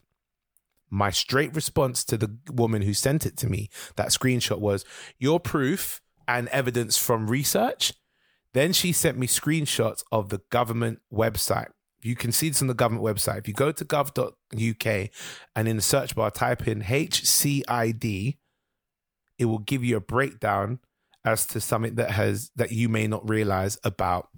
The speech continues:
covid. This is the thing. I'm somebody who believes it real, it's real and it's out there, and we need to be very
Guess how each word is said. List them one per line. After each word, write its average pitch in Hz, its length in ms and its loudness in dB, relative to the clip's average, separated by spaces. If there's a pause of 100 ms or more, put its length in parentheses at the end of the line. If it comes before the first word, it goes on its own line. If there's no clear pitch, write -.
(160)
covid. - 480 0 (1160)
This 226 180 2
is 247 140 0
the 233 100 -2
thing. 90 360 -4 (460)
I'm 123 140 0
somebody 139 280 2
who 120 40 -2
believes 127 240 0
it 113 80 -4
real, 131 300 0
it's 110 240 -6
real 120 280 2
and 117 140 -2
it's 101 140 -8
out 110 200 0
there, 117 200 0
and 113 100 -2
we 123 60 0
need 127 160 -2
to 123 80 -8
be 117 80 0
very 107 280 2